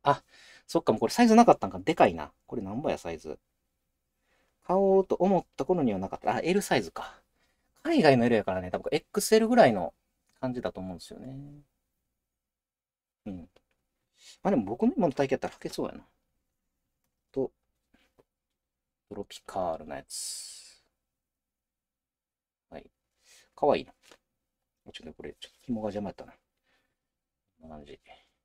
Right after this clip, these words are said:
形がね、ちょっとブリーフっぽいのかな？こっちのやつより、脇が、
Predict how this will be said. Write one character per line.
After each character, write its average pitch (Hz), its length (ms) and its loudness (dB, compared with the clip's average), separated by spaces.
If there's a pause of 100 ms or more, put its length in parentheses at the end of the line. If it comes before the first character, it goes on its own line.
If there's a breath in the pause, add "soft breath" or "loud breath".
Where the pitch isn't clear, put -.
(3000)
形 226 380 2
が 196 120 8
ね、 139 240 2 (440)
ち 330 60 -2
ょ - 20 -6
っ - 40 -8 (160)
と 117 100 0
ブ 117 140 2
リ 202 160 0
ー 202 40 0
フ 220 260 -2
っ - 20 -12 (840)
ぽ 214 100 -2
い - 160 -10 (180)
の - 80 -12
か 92 100 -14
な？ 107 160 -16 (920)
こ 196 100 0
っ - 20 -12
ち 269 120 -2
の 208 80 8
や - 60 4
つ - 140 -6
よ 90 100 -2
り、 82 200 -8 (400)
脇 143 420 -6
が、 - 160 -10